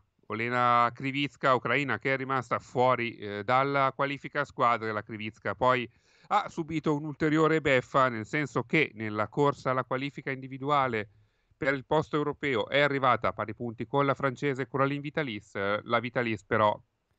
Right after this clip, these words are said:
ha fatto, si è fatta forza del, l'oro vinto agli europei di Düsseldorf nel duemiladiciannove e quindi si è qualificata lei e ha costretto la, eh, Krivitska ai supplementari,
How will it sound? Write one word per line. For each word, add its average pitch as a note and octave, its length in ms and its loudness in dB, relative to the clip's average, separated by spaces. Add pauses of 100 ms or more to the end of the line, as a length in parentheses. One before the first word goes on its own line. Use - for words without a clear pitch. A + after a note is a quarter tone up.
(600)
ha A2+ 80 0
fatto, A#2+ 640 2
si A#2 100 -8
è A#2+ 40 -4
fatta C3+ 260 0
forza B2+ 720 2
del, A2+ 500 -4
l'oro A#2 540 0
vinto A#2+ 480 -2
agli A2+ 160 -2
europei B2 360 -2
di C3+ 120 -4
Düsseldorf A#2+ 640 2
nel A#2+ 120 -10
duemiladiciannove B2 880 -4 (640)
e G#2+ 40 -4
quindi C3+ 400 2
si - 100 0
è C#3 80 4
qualificata C3 720 0
lei B2+ 300 2
e A#2+ 60 2
ha B2 120 0
costretto G#2+ 640 -6 (460)
la, A#2 340 2
eh, A2 340 2
Krivitska C3 720 -2
ai B2+ 440 0
supplementari, C#3 960 -2